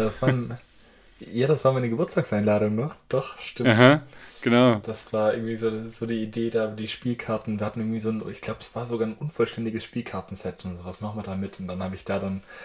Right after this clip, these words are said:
Speaker 1: sag ich mal, die Geburtstagseinladung
Speaker 2: <laughs>
Speaker 1: drauf gedruckt. <laughs>
Speaker 2: Perfekt
Speaker 1: Ja.
Speaker 2: verwendet.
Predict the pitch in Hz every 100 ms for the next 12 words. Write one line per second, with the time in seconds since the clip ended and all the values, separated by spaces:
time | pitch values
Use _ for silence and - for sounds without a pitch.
0 | - - - 202 - 202 107 101 135 113
1 | 117 104 98 98 95 95 - 113 104 95
2 | - - 131 - 147 - - _ _ -
3 | _ _ _ - - 123 - - - -
4 | 101 107 107 - 101 104 107 95